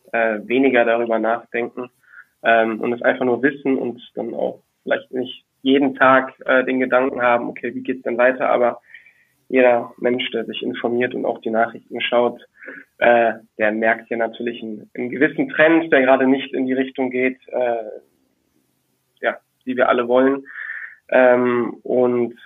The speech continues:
beeinträchtigen tut es jetzt nicht im Training, wobei es aber die ganze, also die Situation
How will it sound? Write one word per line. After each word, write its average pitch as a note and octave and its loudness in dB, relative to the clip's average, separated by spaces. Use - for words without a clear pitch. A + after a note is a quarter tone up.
beeinträchtigen C3+ 0
tut C#3+ -10
es C3 -6
jetzt B2+ -4
nicht D#3 -2
im F3 2
Training, E3 0
wobei C3 2
es C3+ -2
aber B2+ 0
die A2 -14
ganze, B2+ 2
also C3 -2
die B2 -8
Situation B2 -4